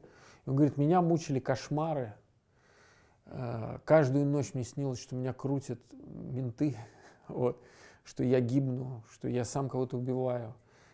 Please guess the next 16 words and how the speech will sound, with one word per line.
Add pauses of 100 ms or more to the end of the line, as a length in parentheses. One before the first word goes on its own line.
(120)
Я
так
боялся,
меня
измучил
страх.
Я
каждый
день
выходил (480)
из
своей
квартиры (300)
и
через
крышу